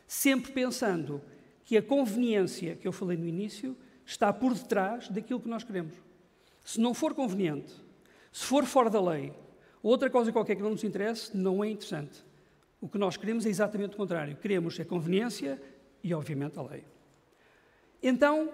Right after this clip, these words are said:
qual é o caminho? O que é, o, por onde é que a Europa está a ir? Enfim, cada espaço geopolítico está a encontrar o seu, o seu caminho. A Suíça está muito mais à frente que nós. Eh, os Estados Unidos ainda não estão, mas têm condições para estar.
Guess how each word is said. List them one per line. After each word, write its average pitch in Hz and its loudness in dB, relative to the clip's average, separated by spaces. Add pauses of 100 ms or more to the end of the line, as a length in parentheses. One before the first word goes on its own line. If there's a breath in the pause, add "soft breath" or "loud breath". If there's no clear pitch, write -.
(260)
qual 285 8
é 339 4
o 320 4
caminho? 247 2
O 240 -10
que - -4
é, 262 -4
o, - -10 (500)
por 294 4
onde 330 2
é 269 0
que - -6
a 247 8
Europa 233 4
está - -2
a 175 2
ir? 151 -4
Enfim, 208 0
cada 262 2
espaço - 2
geopolítico 233 2
está 233 -2
a 208 2
encontrar 196 -4
o 185 -4
seu, 170 -4
o 202 -14
seu - -8
caminho. 139 -6 (320 loud breath)
A 202 -4
Suíça 220 -2
está 190 -2
muito 196 -2
mais 175 -2
à 151 -4
frente 151 -6
que - -10
nós. 202 -6 (720 soft breath)
Eh, 185 -2
os 202 -8
Estados 208 2
Unidos 208 -2
ainda 208 0
não 196 0
estão, 180 -2
mas 160 -4
têm 196 0
condições 180 -4
para 170 -8
estar. 214 -4